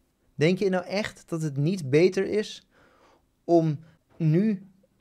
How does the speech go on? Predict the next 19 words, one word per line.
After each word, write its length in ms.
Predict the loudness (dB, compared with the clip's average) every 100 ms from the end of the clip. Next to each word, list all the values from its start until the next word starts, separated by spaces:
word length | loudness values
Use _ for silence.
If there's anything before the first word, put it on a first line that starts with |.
| _ -10
het 140 | -6
conflict 360 | -4 -2 -2 0
te 80 |
beëindigen 680 | -2 -2 -2 -2 -2 -2 -4
en 180 | -6 -6
oprecht 480 | -6 -2 -2 -2 -4
ruimte 340 | -2 -2 -4
te 120 | -6
geven 480 | -4 0 0 -2 -6
om 320 | -6 -6 -6 -10 -20 _ _ _ _ _ _ -20
gehoor 320 | -6 -2 -2
te 80 | 0
geven 260 | -2 0
aan 80 | -2
de 60 | 0
belangen 260 | 0 0
van 120 | -2
Rusland, 520 | -2 -2 -2 -6 -6 -14
van 400 | -2 0 0